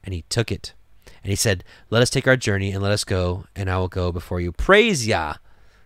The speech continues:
Deliverance is found. I mean, surely Esau was coming to kill him, and Jacob is like, falls before Yahweh, "I'm afraid of my brother, deliver me. These are the promises you have." Then he gives him strength to wrestle with an angel,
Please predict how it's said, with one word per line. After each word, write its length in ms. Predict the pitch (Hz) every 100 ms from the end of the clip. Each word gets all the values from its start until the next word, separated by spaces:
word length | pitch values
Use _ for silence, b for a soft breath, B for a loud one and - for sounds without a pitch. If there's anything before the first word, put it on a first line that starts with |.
| - -
Deliverance 680 | 139 147 147 214 214 196
is 120 | - 156
found. 500 | 175 175 139 95 - b b b b
I 80 | 160
mean, 200 | 170 151
surely 640 | - 190 175 151 135 - -
Esau 320 | 185 180 156
was 100 | 143
coming 340 | - - 180
to 80 | 156
kill 300 | - - 214
him, 300 | 147 101 131 - b b b b -
and 160 | 135 123
Jacob 460 | 131 131 175 180
is 160 | 160 135
like, 300 | 135 131 - - - - - -
falls 340 | - 170 185
before 280 | 156 147 139
Yahweh, 560 | 117 110 104 101 101 104 - _ _ b b b b - _
"I'm 180 | 120 120
afraid 240 | 120 - 156
of 60 |
my 100 | 151
brother, 480 | 135 123 117 110 117 -
deliver 360 | 131 135 127 120
me. 140 | 107
These 180 | 104 139
are 60 | 147
the 60 |
promises 480 | - 135 139 131 127
you 100 | 113
have." 380 | 110 101 98 - b b b b
Then 100 | 180
he 60 | 202
gives 140 | 175
him 80 | 160
strength 320 | - 165 175
to 100 | 139
wrestle 260 | 131 - 151
with 160 | 131
an 80 | 120
angel, 400 | 127 147 110 113